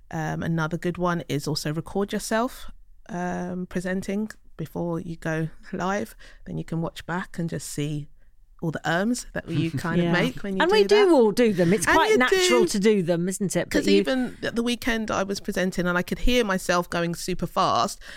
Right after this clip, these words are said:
Speaker 1: and I would just tell myself, "Just slow down, slow down." You know, so you can just, you, you will be able to see that. Um, so yeah, that would be my main thing is, is practicing your material and being confident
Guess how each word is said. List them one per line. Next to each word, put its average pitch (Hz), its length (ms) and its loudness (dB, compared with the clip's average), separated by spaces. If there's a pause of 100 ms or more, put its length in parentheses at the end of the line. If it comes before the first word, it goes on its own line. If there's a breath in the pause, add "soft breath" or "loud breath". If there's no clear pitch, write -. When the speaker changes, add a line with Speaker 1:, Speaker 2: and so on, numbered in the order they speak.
(140 loud breath)
Speaker 1:
and 175 140 0
I 180 60 2
would 180 140 0
just 180 160 -6
tell 165 180 -2
myself, 160 380 -4
"Just - 180 -8
slow 143 160 -4
down, 196 380 -2
slow - 180 -8
down." 170 400 -2 (360 loud breath)
You 220 100 2
know, 226 100 4
so 220 240 2
you 196 300 -2
can 196 220 0
just, 208 340 -4
you, 190 140 -4 (200)
you 190 160 0
will 180 80 0
be 196 80 -2
able 190 120 -2
to 170 120 -6
see 156 300 -4
that. - 500 -8 (640 loud breath)
Um, 151 680 -2 (560)
so - 120 -2
yeah, 196 380 2
that - 240 -4
would 226 160 -4
be 220 80 -2
my 185 160 0
main 170 300 -2
thing 151 260 -4
is, 151 200 -6 (140)
is 156 140 -8
practicing - 600 -4
your 156 100 -2
material 139 640 -4
and 156 80 -8
being 160 180 -4
confident 147 640 -6